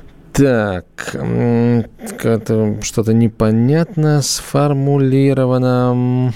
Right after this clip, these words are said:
<laughs> вот. А, вот интересный вопрос. Прислала его наша слушательница из Владимирской области. А, «Дедушка, —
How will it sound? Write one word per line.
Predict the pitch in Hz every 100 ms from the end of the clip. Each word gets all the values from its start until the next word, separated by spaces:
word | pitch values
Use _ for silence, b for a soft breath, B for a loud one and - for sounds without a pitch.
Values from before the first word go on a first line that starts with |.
| -
<laughs> | 143 - 127 127 95 -
вот. | 135 131 - B B B B B B B B B -
А, | 170 170 170 160
вот | 170 254
интересный | 233 190 214 202 202
вопрос. | 196 214 262 -
Прислала | 180 160 190 220 208
его | 175 170 180
наша | 170 -
слушательница | 196 - 180 170
из | 170 147
Владимирской | 170 170 139 175 160 143 - 160 160
области. | 123 101 127 165 - 262 247 B B B B B B B B B B - -
А, | 123 120 117 113 -
«Дедушка, — | 131 123 196 170 - - 85